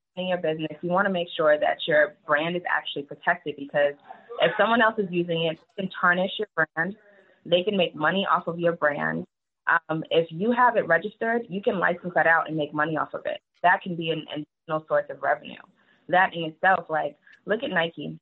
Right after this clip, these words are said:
for example. Nike has the word Nike, the check mark, the, um, "Just Do It," um, phrase. They have all of that protected. Wherever you see that, you recognize that it's Nike. You recognize what they do and who they are. That's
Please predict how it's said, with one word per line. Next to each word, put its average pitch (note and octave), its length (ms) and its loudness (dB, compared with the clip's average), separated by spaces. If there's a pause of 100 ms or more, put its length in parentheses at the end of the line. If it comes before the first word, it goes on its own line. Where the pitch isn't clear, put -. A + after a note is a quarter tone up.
for D3+ 140 4
example. C3+ 840 -4 (400)
Nike G3+ 320 0
has F3+ 320 2
the D#3+ 80 -2
word E3+ 220 2
Nike, D#3+ 560 -4 (400)
the D#3+ 80 -8 (180)
check F#3 160 2
mark, D#3+ 540 -2 (500)
the, D#3 300 0
um, D3 260 2
"Just F3 320 2
Do F3 200 2
It," F3 260 4 (140)
um, D#3 340 2
phrase. E3 420 0
They F3 120 2
have G3 200 0
all E3 180 4
of E3+ 60 -2
that E3 200 -2
protected. - 580 -8 (220)
Wherever G#3 520 2
you F#3 240 -6
see F#3 140 -4
that, G#3 320 2 (220)
you F#3+ 240 -2
recognize E3 640 2
that C#3+ 140 0
it's C#3 160 -6
Nike. C#3+ 160 -4 (260)
You F#3 100 -4
recognize F3 520 0
what E3 180 0
they E3+ 140 0
do D#3 260 -4
and D#3 100 -4
who D#3 140 -12
they D3+ 200 -4
are. - 260 0 (340)
That's F#3 380 2